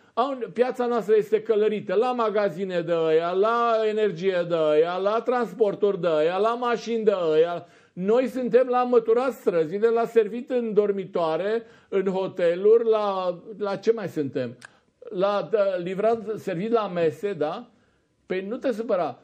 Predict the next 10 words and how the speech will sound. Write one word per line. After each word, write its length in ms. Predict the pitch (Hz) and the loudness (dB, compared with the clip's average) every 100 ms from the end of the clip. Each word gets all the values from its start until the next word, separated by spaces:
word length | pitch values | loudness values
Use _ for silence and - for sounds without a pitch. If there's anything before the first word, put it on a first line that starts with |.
| _ - - _ - | _ -20 -20 _ -10
În 260 | 180 175 | -6 0
loc 200 | 196 233 | 2 2
să 120 | - | 0
încerce 880 | 202 170 - 269 330 - 170 135 104 - _ _ _ | -2 -4 -2 -2 -2 -4 -2 -2 -6 -18 _ _ _
o, 560 | 160 170 170 170 156 165 | -12 -10 -8 -6 -4 0
o 80 | |
echilibrare 1000 | 165 165 - 170 190 226 302 339 269 190 170 | -2 -2 -8 -6 -2 0 -2 -2 -2 -4 -6
a, 320 | 160 151 - | -8 -8 -8
a 100 | 185 | -8
societății 880 | 147 165 151 175 139 170 - 135 123 | -6 -4 -4 -6 -4 -6 -4 -8 -8